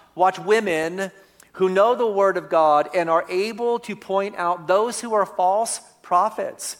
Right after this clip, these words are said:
You say, "Well, how can you tell a, a false prophet?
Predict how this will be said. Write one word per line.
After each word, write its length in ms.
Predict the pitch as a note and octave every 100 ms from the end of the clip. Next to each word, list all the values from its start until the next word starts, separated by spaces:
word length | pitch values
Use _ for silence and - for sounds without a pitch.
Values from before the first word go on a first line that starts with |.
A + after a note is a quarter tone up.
| _
You 140 | - A3+
say, 180 | - A#3
"Well, 220 | A#3 G#3+
how 240 | B3 B3
can 180 | C4+ A#3+
you 80 | A#3
tell 640 | - G#3+ F#3 E3+ F3 F3+ - _ _ _ _ _ _ _ _
a, 120 | - D#3+ -
a 100 | D#3+
false 260 | E3+ F3 E3+
prophet? 680 | G3 A3+ A#3 - A#1+ -